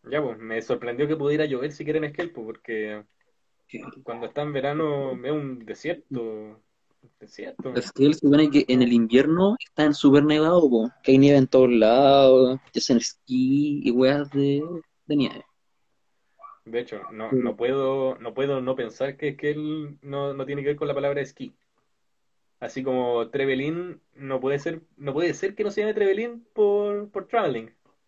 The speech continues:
Speaker 1: Tiene que ser por eso. Si no es por eso, puta, fome la, la lectura de nombre.
Speaker 2: Sí, po. Trevelin era como colonia inglesa esa wea, po,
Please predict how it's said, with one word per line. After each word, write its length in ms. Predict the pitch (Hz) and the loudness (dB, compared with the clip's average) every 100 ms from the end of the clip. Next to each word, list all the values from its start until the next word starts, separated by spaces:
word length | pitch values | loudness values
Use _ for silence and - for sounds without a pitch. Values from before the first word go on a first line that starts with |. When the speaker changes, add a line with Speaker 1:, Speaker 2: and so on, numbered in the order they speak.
| _ _ | _ _
Speaker 1:
Tiene 180 | 156 185 | -4 -4
que 80 | |
ser 140 | 160 190 | -6 -6
por 120 | - 208 | -4 -4
eso. 260 | - 123 _ | -4 -10 _
Si 160 | - | -10
no 80 | 135 | -6
es 80 | 165 | -4
por 160 | 170 185 | -2 -2
eso, 200 | 208 226 | -2 -4
puta, 800 | 214 202 175 147 135 127 123 117 _ | -6 -6 -6 -4 -4 -8 -10 -20 _
fome 240 | 269 208 | -12 -12
la, 200 | 117 120 113 120 _ _ | -14 -20 -20 _ _ _
la 120 | 120 | -18
lectura 240 | 113 - 123 | -18 -16 -14
de 60 | 113 | -14
nombre. 240 | 110 107 | -10 0
Speaker 2:
Sí, 100 | 160 | 0
po. 260 | 165 120 113 - - _ - - | 2 -2 -4 -14 -18 _ -12 0
Trevelin 480 | 123 113 113 135 143 | 4 6 6 6 4
era 200 | 143 139 139 135 | 2 0 -2 -2
como 300 | 131 120 113 | 0 2 0
colonia 540 | 107 107 127 127 127 120 | 2 4 4 2 2 0
inglesa 460 | 107 101 104 143 | 0 2 2 2
esa 180 | 143 151 | 0 0
wea, 220 | 135 143 | 0 0
po, 200 | 147 135 | -2 -6